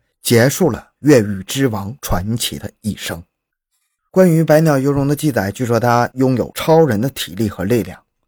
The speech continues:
他可以一天跑一百二十公里。他曾经展示过撕掉手铐链子的超人力量，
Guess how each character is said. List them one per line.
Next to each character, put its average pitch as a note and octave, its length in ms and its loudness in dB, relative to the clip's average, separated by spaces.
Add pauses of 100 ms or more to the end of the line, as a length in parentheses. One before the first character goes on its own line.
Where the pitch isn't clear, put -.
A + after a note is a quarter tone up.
(300)
他 G3+ 120 4
可 G3 120 4
以 - 220 -2
一 G3+ 140 0
天 F3+ 200 2
跑 - 220 -12
一 G3 100 0
百 A#2+ 100 0
二 F3+ 260 2
十 - 100 -6
公 A2+ 220 -6
里。 - 140 -14 (320)
他 G3 120 2
曾 F#3 180 4
经 F#3+ 140 2
展 G#2 180 -4
示 C3 100 -12
过 B2 240 -2
撕 G3 280 2
掉 F#3+ 180 6
手 G#2 260 -6
铐 C3+ 240 0
链 D3 240 2
子 G2+ 100 -12
的 - 180 -20
超 C#3 180 0
人 A2 180 -2
力 C3+ 100 -4
量， A2 200 -8